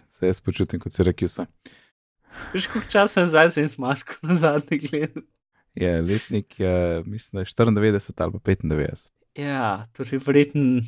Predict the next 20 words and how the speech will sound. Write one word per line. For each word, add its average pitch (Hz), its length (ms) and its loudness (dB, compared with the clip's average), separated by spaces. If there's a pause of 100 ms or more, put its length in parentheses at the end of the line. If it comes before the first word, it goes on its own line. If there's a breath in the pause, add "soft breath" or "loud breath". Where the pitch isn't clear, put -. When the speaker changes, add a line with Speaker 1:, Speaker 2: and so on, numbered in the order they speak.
(120)
Speaker 2:
ne 120 160 -4
vem, 123 180 2
dva 113 160 2
tisoč - 400 -8
tri 127 300 4
ali 110 160 6
nekaj, 117 220 -2
da 113 120 -10
sem - 160 -12
to 123 140 -4
nazadnje 120 500 -6
zgledal. 127 460 -12 (880 loud breath)
Speaker 1:
Ja, 90 220 0
jaz 95 260 0
pa, - 180 -6 (640)
š-, - 720 -10
po - 140 -4
moje 98 260 2
devetdesetih 95 720 -2
nazadnje. 78 460 -6